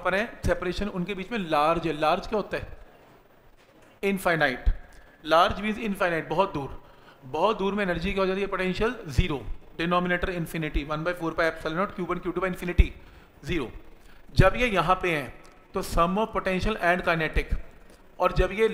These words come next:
लार्ज डिस्टेंस पे हो जाएंगे sum of potential and kinetic will remain same। तो जब ये ऐसे पकड़ के रखे हुए हैं तो पोटेंशियल की वैल्यू है one by four pi epsilon naught, two into ten की पावर माइनस फ़ोर into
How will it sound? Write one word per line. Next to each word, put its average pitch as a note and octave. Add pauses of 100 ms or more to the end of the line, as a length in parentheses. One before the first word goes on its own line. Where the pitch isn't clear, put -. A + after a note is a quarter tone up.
लार्ज E3+
डिस्टेंस G#3+
पे A3
हो G#3
जाएंगे F3+ (400)
sum F#3
of A3
potential F#3+ (100)
and F#3
kinetic F3+
will F3+
remain F3
same। C3+ (560)
तो F3+
जब F#3+
ये G#3+
ऐसे G#3+ (100)
पकड़ F#3+
के G3+
रखे F3+
हुए G3
हैं B3+ (380)
तो F#3+
पोटेंशियल F3+
की G#3+
वैल्यू F#3+
है G#3
one E3
by G3+
four E3+
pi F3+ (120)
epsilon C#3+
naught, F3+ (560)
two A3
into A3+
ten G3
की G#3
पावर F#3+
माइनस D#3
फ़ोर G3+
into F#3+